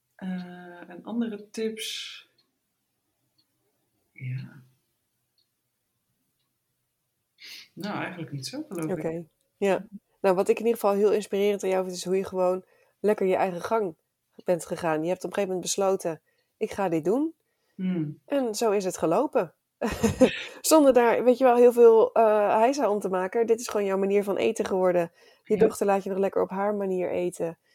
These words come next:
Speaker 1: Ja.
Speaker 2: En dit is nu gewoon, ja, hoe je, o-, het komt heel ontspannen op mij over. En, eh, ja, dit is gewoon wat je doet. Punt. Dat vind ik
Speaker 1: Ja.
Speaker 2: ook wel heel mooi.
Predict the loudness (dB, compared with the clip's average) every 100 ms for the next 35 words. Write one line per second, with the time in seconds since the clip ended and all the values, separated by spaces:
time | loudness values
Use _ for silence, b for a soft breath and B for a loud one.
0 | _ -8 -8 -8 -6 -4 -4 -8 _ _
1 | _ -6 -4 -4 -6 -4 -4 0 0 0
2 | -4 -4 0 0 2 0 0 0 -2 -2
3 | -8 -2 -2 0 4 6 6 4 0 -2
4 | 0 0 2 0 4 4 4 2 0 0
5 | -2 -2 -2 -2 -2 -4 -8 -6 -4 -2
6 | -4 -4 -4 -4 -10 _ _ _ -2 -2
7 | -10 -18 _ _ -10 -10 -4 -4 -4 -2
8 | -2 0 -2 -2 -4 -6 -8